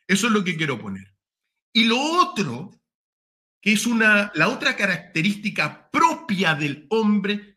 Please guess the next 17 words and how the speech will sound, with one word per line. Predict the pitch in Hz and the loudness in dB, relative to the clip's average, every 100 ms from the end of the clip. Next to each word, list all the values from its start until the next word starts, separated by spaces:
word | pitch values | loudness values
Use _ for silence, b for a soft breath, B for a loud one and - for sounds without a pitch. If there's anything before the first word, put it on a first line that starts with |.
| _ | _
según | - 123 120 151 160 | -14 -12 -6 -2 0
esta | 147 151 135 | -2 -2 -4
lectura | 123 - _ 185 165 156 | -4 -8 _ -4 -2 -2
que | 135 131 - _ _ _ | -4 -10 -12 _ _ _
uno | 156 151 147 | -8 -4 2
hace, | 160 185 - 220 - _ _ _ _ _ _ _ _ _ _ _ _ | 2 2 -4 -10 -14 _ _ _ _ _ _ _ _ _ _ _ _
es | 202 202 | 0 4
lo | 208 202 | 4 4
que | 202 | 0
se | - 180 170 175 - - | -2 -2 0 -2 -4 -2
ha | 175 | 0
llamado | 175 175 180 190 190 180 | 2 4 4 4 2 0
desde | 170 156 156 | -2 -4 -2
hace | 170 - 165 156 - | -2 -2 -6 -6 -10
miles | 120 123 214 254 - 202 - | -4 2 2 2 -4 -8 -6
de | 226 | -4
años | 127 175 147 - | -2 -4 -6 -16